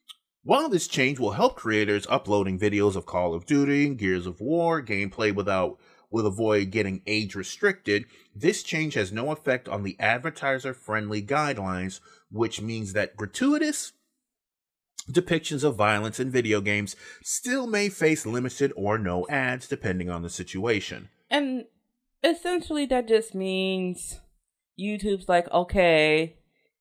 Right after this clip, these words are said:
Speaker 2: you can post what you want. You're still not, not gonna, probably not gonna get the things you want."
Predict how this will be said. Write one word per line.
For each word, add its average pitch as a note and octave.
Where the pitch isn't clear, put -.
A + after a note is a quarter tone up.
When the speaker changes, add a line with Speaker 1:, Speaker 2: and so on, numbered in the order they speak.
Speaker 2:
you F3
can F3+
post F#3
what F3
you D3+
want. D#3
You're D#3
still G3
not, E3+
not E3
gonna, E3
probably F#3+
not D3+
gonna D#3+
get D3+
the D3+
things D3+
you D3+
want." C3+